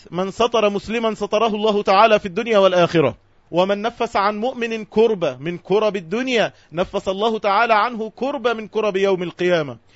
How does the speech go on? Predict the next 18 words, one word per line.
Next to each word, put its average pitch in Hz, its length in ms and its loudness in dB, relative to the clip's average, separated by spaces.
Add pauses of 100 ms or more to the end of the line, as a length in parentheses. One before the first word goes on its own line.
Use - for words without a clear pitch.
(160)
ومن 196 260 -4
يسر 226 380 -4
على 220 320 2
معسر 196 680 0 (240)
يسر 240 500 -2
الله 233 300 -4
تعالى 233 540 2
حسابه، 196 920 2 (420)
ومن 196 680 0 (280)
أقال 233 540 0
نادما 233 560 -4
أقال 226 300 -2
الله 220 260 -4
تعالى 208 320 0
عثرته". 156 500 -2 (480)
قول 233 480 2 (340)
ابن 190 200 -6
القيم 233 680 -2